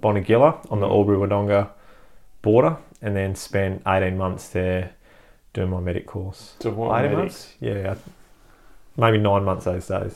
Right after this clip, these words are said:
Speaker 2: Okay.
Speaker 1: Yeah.
Speaker 2: Yeah. And why medics?
Speaker 1: Well, originally I went to join up to be, all I ever wanted to do was be infantry, then be a cop.
Speaker 2: Okay.
Speaker 1: So in year eleven and twelve, I wasn't doing, they call it T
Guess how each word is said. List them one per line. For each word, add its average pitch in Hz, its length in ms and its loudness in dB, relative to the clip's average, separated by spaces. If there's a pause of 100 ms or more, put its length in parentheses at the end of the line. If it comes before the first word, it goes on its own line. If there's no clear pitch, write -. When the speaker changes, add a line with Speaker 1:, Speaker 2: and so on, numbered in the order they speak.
Speaker 2:
Okay. 92 280 -4 (100)
Speaker 1:
Yeah. 110 120 -6 (160)
Speaker 2:
Yeah. 104 200 -4 (120)
And 113 160 0
why 107 120 6
medics? 98 500 -4 (920)
Speaker 1:
Well, 117 380 12
originally 143 400 6
I 117 80 6
went 110 180 4
to - 80 -6
join 101 320 4
up 98 260 0
to 107 120 -6
be, 98 260 2
all 117 200 12
I - 100 10
ever 107 200 6
wanted 98 280 0
to 101 80 -8
do 104 360 0 (320)
was 98 640 2 (240)
be 101 200 2
infantry, 123 440 0
then 104 200 -2
be 95 120 2
a 87 60 0
cop. - 460 -4 (500)
Speaker 2:
Okay. 104 420 -10
Speaker 1:
So 104 560 6 (180)
in 117 220 0
year 117 140 6
eleven 104 300 6
and 98 120 -2
twelve, 98 640 4 (120)
I 101 80 8
wasn't 101 340 4
doing, 95 540 -2
they 95 160 -2
call 113 240 0
it - 100 -10
T - 180 -2